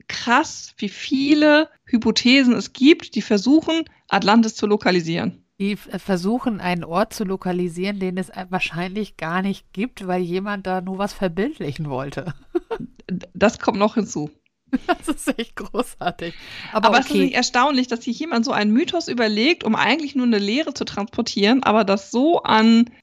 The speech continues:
Speaker 1: eigen-, also ein Momentum entwickelt, dass sich da so eine richtige Sage draus bildet, sodass die Leute auch glauben wollen, dass es das tatsächlich gab.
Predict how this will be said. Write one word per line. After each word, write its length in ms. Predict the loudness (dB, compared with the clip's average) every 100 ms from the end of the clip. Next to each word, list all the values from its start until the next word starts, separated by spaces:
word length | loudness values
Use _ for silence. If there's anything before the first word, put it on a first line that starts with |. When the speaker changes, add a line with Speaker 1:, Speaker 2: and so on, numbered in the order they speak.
| _
Speaker 1:
eigen-, 800 | 2 4 4 2 0 0 -4 -14 -4
also 240 | -2 0
ein 60 | 2
Momentum 580 | 2 2 2 -2 -8 -6
entwickelt, 560 | -4 -6 -2 -2 -2
dass 100 | -4
sich 100 | -4
da 120 | 0 2
so 60 |
eine 100 | 2
richtige 340 | 0 -2 -2 -2
Sage 500 | 2 4 4 4 0
draus 520 | 0 0 0 -2 -8 -20 _
bildet, 500 | -6 2 4 4 2
sodass 240 | 0 0
die 80 | -2
Leute 380 | 2 2 2 0
auch 220 | -2 -4 _
glauben 680 | -4 2 4 4 4 0 0
wollen, 500 | 2 4 6 4 2 -4 -12
dass 140 | -6 -6
es 100 | -6
das 120 | -6
tatsächlich 480 | -4 -2 -4 -8 -4
gab. 440 | 0 2 0 -4